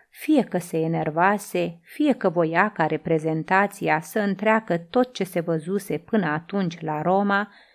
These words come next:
șopti câteva cuvinte prefectului orașului, iar acesta, părăsind podiumul, se duse imediat la cuniculum. Chiar și poporul se miră când, peste câteva clipe, văzu că se deschid din nou gratiile.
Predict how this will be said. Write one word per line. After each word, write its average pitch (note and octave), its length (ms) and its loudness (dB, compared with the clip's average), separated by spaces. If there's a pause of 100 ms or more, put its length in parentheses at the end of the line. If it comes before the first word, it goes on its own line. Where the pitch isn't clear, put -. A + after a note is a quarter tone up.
șopti D4 520 0
câteva E3 540 0
cuvinte E3+ 520 -4
prefectului E3 880 -2
orașului, G3+ 800 0 (360)
iar G3+ 220 4
acesta, G#3+ 800 0
părăsind A3 760 2
podiumul, G3 680 2 (240)
se - 180 2
duse B3 480 4
imediat F3+ 680 6
la E3 220 0
cuniculum. D#3+ 920 -4 (640)
Chiar D4 260 4
și C#4 180 0
poporul A3+ 640 6
se E3 220 -4
miră E3+ 520 2
când, F3 220 -2
peste E3+ 360 -4
câteva E3 560 -2
clipe, G3 460 -2 (300)
văzu A3 340 4
că - 140 2
se A#3+ 180 0
deschid G#3+ 520 0
din F#3 280 0
nou F3 300 -2
gratiile. D#3 840 0